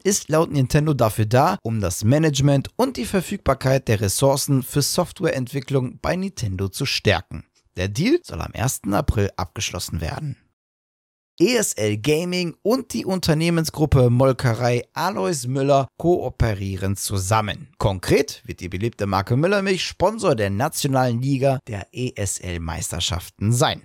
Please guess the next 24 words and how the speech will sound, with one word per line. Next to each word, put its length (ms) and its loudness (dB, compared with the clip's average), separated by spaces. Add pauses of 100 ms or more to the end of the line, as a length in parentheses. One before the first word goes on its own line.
Außerdem 480 -2
sponsert 460 -2
man 180 0
die 180 -2
I 300 0
E 0 -
M 160 -2
Cologne, 500 2
die 100 0
ja 120 2
vom 240 -2
fünfzehnten 800 0
bis 240 -2
zum 180 -2
siebzehnten 560 -4
Juli 320 0
zweitausendzweiundzwanzig 1700 -2 (180)
in 220 -2
der 160 -2
Kölner 420 -2
Lanxess 540 -4
Arena 460 -4
stattfinden 760 -10
werden. 400 -14